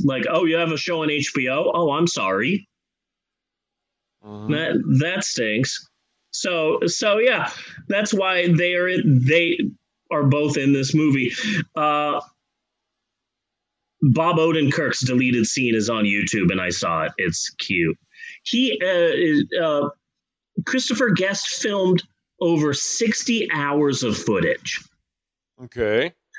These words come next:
Speaker 1: For this film, and it took him a year and a half to edit, which is insane. But Bunny, why don't you hit us with the plot? 'Cause you're always good at summarizing the plot. I'm not as good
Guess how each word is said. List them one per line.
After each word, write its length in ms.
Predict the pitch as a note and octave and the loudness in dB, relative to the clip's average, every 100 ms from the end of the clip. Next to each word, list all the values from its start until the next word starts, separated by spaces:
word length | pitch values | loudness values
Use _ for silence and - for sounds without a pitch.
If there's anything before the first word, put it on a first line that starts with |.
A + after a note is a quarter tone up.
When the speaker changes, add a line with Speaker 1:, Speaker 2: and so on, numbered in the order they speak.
| - _ _ _ - - | -20 _ _ _ -20 -8
Speaker 1:
For 120 | D#3+ | -4
this 260 | C#3+ D3 - | -2 -4 -8
film, 280 | C#3+ A#2 - F3+ C#3 | -4 -2 -2 -4 -4
and 120 | C#3+ | -2
it 100 | D3 | -2
took 160 | F#3 F3+ | -2 0
him 120 | E3+ | 0
a 60 | D3 | 2
year 360 | B2+ D#3+ F#3+ | 2 2 0
and 80 | F#3 | 0
a 80 | D#3 | 0
half 360 | C#3+ D3 C3+ - | 0 0 -2 -4
to 240 | B2 - A#2+ | -4 -2 -2
edit, 460 | A#2+ G2+ E2+ D#2+ - - _ _ _ _ _ _ _ _ | 0 0 0 -2 -8 -12 _ _ _ _ _ _ _ _
which 280 | B2+ C3 B2+ | -2 -2 -2
is 180 | B2+ A2+ | -4 -2
insane. 640 | B2 A#2+ - B2+ G#2+ G#2 G#2 - - | 0 0 -2 -2 -2 -2 -4 -6 -2
But 220 | G3 A3 | 0 2
Bunny, 460 | F4 E4+ B3+ - - _ _ _ _ _ _ _ _ _ - _ _ - - _ _ _ _ _ - | 2 2 0 -4 -8 _ _ _ _ _ _ _ _ _ -20 _ _ -20 -20 _ _ _ _ _ 0
why 180 | F3+ C#4 | 2 4
don't 240 | E4 D#4 | 2 2
you 100 | C4 | 0
hit 260 | F#3+ G3+ G#3 | 0 0 0
us 200 | F#3 E3 | -2 0
with 200 | D#3+ C#3+ | 2 2
the 100 | A#2+ | 2
plot? 420 | - C3+ G#2+ - | 0 -2 -2 -4
'Cause 180 | - G3 | -4 -2
you're 160 | A#3+ D4+ | 0 2
always 320 | D#4+ C#4+ E3 | 2 2 0
good 180 | F3 F#3 | -2 -2
at 140 | C#3+ | -2
summarizing 720 | - F3 D#3+ D3+ C#3 B2 A#2+ | -2 0 0 0 -2 0 2
the 100 | G2+ F2 | 2 0
plot. 460 | - A#2+ F#2 - - - - - | -2 -2 -2 -4 -10 -20 -20 -6
I'm 140 | C3+ F3 | 0 2
not 200 | E3 C#3 | 2 0
as 200 | G#2+ G#2+ | 0 0
good 460 | C3 A#2 G2+ F2 | 0 0 2 0